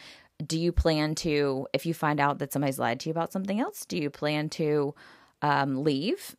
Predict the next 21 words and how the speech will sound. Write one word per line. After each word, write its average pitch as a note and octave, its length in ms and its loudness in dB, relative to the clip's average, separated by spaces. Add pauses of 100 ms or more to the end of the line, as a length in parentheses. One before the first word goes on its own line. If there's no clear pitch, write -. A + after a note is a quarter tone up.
(140)
Do D#3 100 -2
you C#3+ 120 0
plan, C#3+ 340 0
do D3 80 -4
you D3 60 -2
have, D#3+ 260 -2
like, C#3 320 -2
something, G3+ 540 0
do F3+ 80 -2
you - 20 6
have G3+ 80 4
a G#3 60 2
plan A3 300 4
in G#3 120 6
place C3+ 400 2
for E3+ 180 4
if - 220 2
you D#3+ 100 -2
figure C#3+ 280 -2
out B2+ 160 0
something C3+ 480 -2